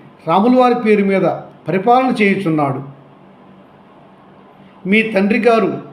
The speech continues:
రాజర్షి అయినటువంటి జనక చక్రవర్తి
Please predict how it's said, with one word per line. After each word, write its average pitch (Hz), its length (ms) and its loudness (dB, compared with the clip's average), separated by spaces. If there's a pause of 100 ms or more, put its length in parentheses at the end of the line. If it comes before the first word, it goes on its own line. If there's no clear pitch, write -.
(400)
రాజర్షి 180 600 -2 (300)
అయినటువంటి 185 640 -2 (240)
జనక 196 220 0
చక్రవర్తి 160 640 -4